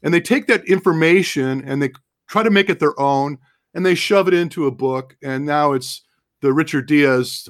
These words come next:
heart rate thing, but really it's not. <laughs> It's, it's everybody else that I just glammed onto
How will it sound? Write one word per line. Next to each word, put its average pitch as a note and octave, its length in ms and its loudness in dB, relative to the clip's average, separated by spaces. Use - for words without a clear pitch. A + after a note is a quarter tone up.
heart C#3+ 180 0
rate C3 240 -2
thing, A#2+ 340 -6
but B2 220 -4
really C#3+ 380 2
it's - 160 -8
not. C3 360 -4
<laughs> - 0 -
It's, - 340 -8
it's F#3+ 160 4
everybody D#3 400 2
else C#3+ 260 2
that D3 80 2
I C#3+ 120 4
just C3+ 240 -4
glammed D3 440 0
onto B2 560 -6